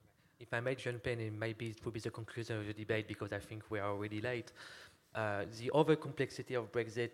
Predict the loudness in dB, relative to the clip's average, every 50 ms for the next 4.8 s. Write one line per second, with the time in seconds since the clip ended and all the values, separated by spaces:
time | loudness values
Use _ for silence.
0 | -2 0 0 2 2 2 0 -2 -8 -10 -8 -6 -6 -6 -2 0 0 0 0 -2
1 | -6 -14 -18 -20 -20 -12 -8 -6 -4 -4 -6 -4 -4 -2 -2 -2 -4 -10 -20 -20
2 | -20 -20 -20 -20 -20 -20 -20 _ _ _ _ 0 4 4 6 6 4 2 0 -6
3 | -12 -12 -2 4 6 6 6 4 2 -6 -2 2 4 4 4 4 2 0 -2 -2
4 | 0 0 0 0 -2 -6 -6 -2 -2 -2 -2 -2 -4 -6 -6 -6